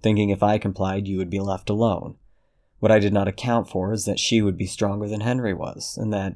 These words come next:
in the end, you would choose to participate anyway." "Henry?" "Right. I had a spider called Henry. I suppose you would not remember him."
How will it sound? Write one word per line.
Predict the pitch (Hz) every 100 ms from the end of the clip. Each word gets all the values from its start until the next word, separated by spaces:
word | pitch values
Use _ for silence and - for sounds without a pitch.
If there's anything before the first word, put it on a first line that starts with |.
| -
in | 101
the | 98
end, | 117 107 107
you | 98 98
would | 95
choose | - 95 87
to | -
participate | 92 95 92 - 92
anyway." | 104 104 85 - 120 - _ _ _ _ _
"Henry?" | - 117 139 170 190 _ _ _ _ _ _ _ _
"Right. | 110 104 80 - _ _ _ - _ -
I | 107
had | 104 101
a |
spider | 98 - 98 98
called | - 98
Henry. | 98 90 82 95 - -
I | 107
suppose | - - 101 87
you | 95
would | 90
not | 90 92
remember | 92 92 87 85
him." | 87